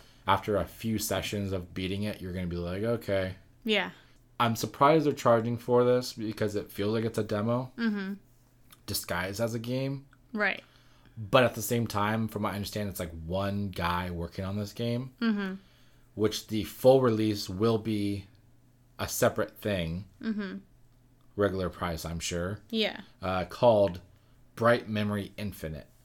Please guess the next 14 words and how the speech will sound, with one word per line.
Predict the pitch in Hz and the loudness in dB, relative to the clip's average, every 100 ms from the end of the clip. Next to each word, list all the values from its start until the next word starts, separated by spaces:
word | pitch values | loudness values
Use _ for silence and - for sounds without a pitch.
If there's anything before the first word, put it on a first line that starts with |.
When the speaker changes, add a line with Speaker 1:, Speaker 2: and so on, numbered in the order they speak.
| _ _ - _ - _ | _ _ -20 _ -20 _
Speaker 1:
which | 107 120 | -2 2
I | 127 | 2
think | 160 | 4
we | 165 | 4
saw | 151 - 127 | 4 8 10
this | 117 104 - | 8 4 0
on | 110 107 104 | -2 0 0
the | 98 92 | -2 -4
first | - 107 101 - - - - - - | -2 0 0 -4 -12 -18 -20 -20 -10
third-party | - 101 98 104 95 92 92 87 - - - | -2 0 0 0 0 0 -4 -8 -12 -16 -8
Xbox | 98 - 92 87 - - - | -8 -4 -4 -4 -6 -12 -12
game | 95 95 90 87 | -8 -4 -4 -4
reveal. | 85 85 73 76 - _ _ - | -6 -6 -8 -12 -20 _ _ -4
Speaker 2:
Yeah. | 226 220 208 185 185 | -2 2 2 2 0